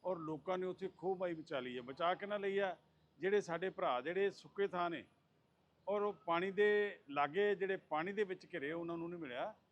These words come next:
ਮੈਂ ਉਹਨਾਂ ਨੂੰ ਬੇਨਤੀ ਕਰੂੰਗਾ ਵੀ ਆਪਾਂ ਨੂੰ ਇਹਨਾਂ ਲੋਕਾਂ ਦੇ ਨਾਲ ਹਮਦਰਦੀ ਕਰਨੀ ਚਾਹੀਦੀ ਆ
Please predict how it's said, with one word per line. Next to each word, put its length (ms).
ਮੈਂ 120
ਉਹਨਾਂ 240
ਨੂੰ 80
ਬੇਨਤੀ 280
ਕਰੂੰਗਾ 440
ਵੀ 60
ਆਪਾਂ 320
ਨੂੰ 220
ਇਹਨਾਂ 280
ਲੋਕਾਂ 360
ਦੇ 160
ਨਾਲ 540
ਹਮਦਰਦੀ 440
ਕਰਨੀ 300
ਚਾਹੀਦੀ 320
ਆ 280